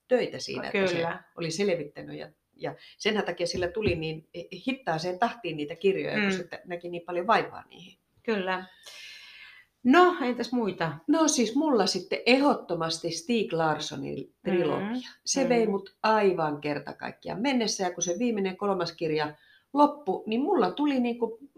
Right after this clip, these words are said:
Speaker 1: niinku haikeus, että mä joudun mun hyvät ystävät
Speaker 2: <laughs>
Speaker 1: Lisbetin ja kumppanit hyvästelleen.
Speaker 2: Okei.
Speaker 1: Oikeesti.
Speaker 2: Joo.
Speaker 1: Se oli semmonen, mä tykkäsin aivan älyttömän paljon siitä Stieg Larssonista.
Speaker 2: Mm, joo,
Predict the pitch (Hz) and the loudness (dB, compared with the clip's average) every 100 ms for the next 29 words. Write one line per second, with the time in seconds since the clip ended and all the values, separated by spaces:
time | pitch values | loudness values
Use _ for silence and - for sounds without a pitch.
0 | - - 381 381 _ _ _ - _ - | -20 -20 -20 -20 _ _ _ -20 _ -6
1 | 339 349 330 - 370 370 254 - 208 214 | -2 0 -2 -2 2 4 4 4 2 2
2 | 220 262 302 294 285 302 302 294 311 294 | 0 0 2 2 2 2 4 2 2 2
3 | 285 311 262 226 214 233 220 - 202 202 | 2 2 4 4 4 0 0 -2 -2 0
4 | 269 233 247 - - 254 254 208 240 240 | 2 2 2 0 4 6 6 4 -4 -6
5 | 220 - - 175 180 254 277 190 165 - | -6 -4 -6 -8 -12 -14 -10 -8 -8 -10
6 | 170 151 151 151 - 196 - 247 262 202 | -12 -12 -14 -16 -18 -18 -14 -4 0 0
7 | 185 180 170 170 - 349 311 190 190 494 | 0 -2 -2 -2 -6 -4 -2 -2 -2 0
8 | 370 226 226 202 180 160 156 160 262 294 | 0 -2 -4 -6 -8 -10 -12 -12 -6 -6
9 | 226 180 180 185 - - 240 180 - 180 | -6 -12 -12 -12 -8 -6 -4 -4 -6 -6
10 | 143 - - 139 _ 139 151 151 - - | -6 -8 -20 -20 _ -12 -12 -16 -18 -20
11 | - _ - - - _ _ _ - 208 | -20 _ -20 -20 -20 _ _ _ -8 -2
12 | 180 196 156 - - - - - 226 202 | -2 0 -2 -2 -8 -8 -8 -8 -8 -10
13 | 196 165 196 190 165 165 | -12 -10 -6 -2 0 -2